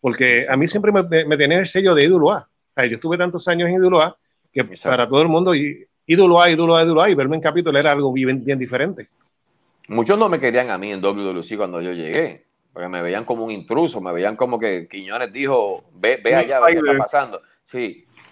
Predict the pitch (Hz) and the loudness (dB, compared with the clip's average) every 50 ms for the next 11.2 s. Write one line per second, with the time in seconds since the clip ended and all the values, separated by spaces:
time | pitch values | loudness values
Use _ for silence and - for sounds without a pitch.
0 | _ - - 98 92 87 - 85 85 85 87 92 117 151 156 113 107 101 - 123 | _ -16 -14 -14 -14 -10 -8 -6 -6 -4 -2 -2 -2 -2 -4 -4 -6 -4 -4 -4
1 | 120 - 151 180 330 - _ - 104 104 107 107 107 104 - 101 98 95 95 92 | -4 -4 -8 -12 -12 -14 _ -4 -2 0 0 0 -2 -2 -2 -2 -2 -2 -4 -4
2 | 87 - - - - - _ _ _ _ _ 101 117 120 - 175 147 180 170 170 | -6 -8 -8 -8 -8 -10 _ _ _ _ _ -6 -6 -6 -6 -6 -6 -6 -4 0
3 | 170 170 170 - 160 139 151 160 - - 120 104 _ _ _ _ - 92 98 95 | 0 0 0 0 0 -2 -2 -4 -8 -12 -14 -14 _ _ _ _ -20 -18 -18 -18
4 | _ - 113 98 95 95 92 92 87 85 82 - _ _ _ _ _ _ _ _ | _ -16 -14 -12 -10 -10 -10 -12 -12 -14 -14 -18 _ _ _ _ _ _ _ _
5 | _ _ _ _ - 101 95 98 98 95 92 92 95 104 107 - 123 123 127 123 | _ _ _ _ -8 -8 -8 -6 -6 -8 -6 -4 -6 -6 -6 -6 -6 -6 -6 -6
6 | 131 120 123 123 117 110 110 117 120 110 107 110 123 123 123 117 - 123 113 113 | -6 -4 -2 -2 -2 0 0 0 -2 -2 -4 -6 -8 -10 -12 -16 -14 -14 -12 -12
7 | 117 113 110 110 110 117 113 104 104 107 110 117 123 131 117 - _ _ _ - | -12 -14 -14 -14 -12 -10 -8 -6 -4 -4 -4 -6 -8 -10 -12 -14 _ _ _ -6
8 | 101 101 101 90 85 92 98 113 - 117 98 98 - - 131 127 131 127 113 98 | -6 -6 -6 -6 -8 -8 -6 -6 -8 -8 -10 -12 -10 -8 -8 -8 -6 -8 -10 -12
9 | 95 - 104 98 95 - 95 92 90 - - 107 110 110 - 131 127 139 147 151 | -10 -10 -10 -10 -8 -6 -6 -8 -8 -8 -8 -8 -6 -6 -8 -8 -8 -8 -8 -8
10 | - 98 95 - 104 92 87 85 95 117 143 147 123 104 107 107 98 101 117 - | -8 -10 -6 -4 -4 -4 -2 -4 -4 -4 -2 -2 -4 -4 -4 -2 0 -2 -2 -2
11 | - 135 104 - | -4 -8 -8 -10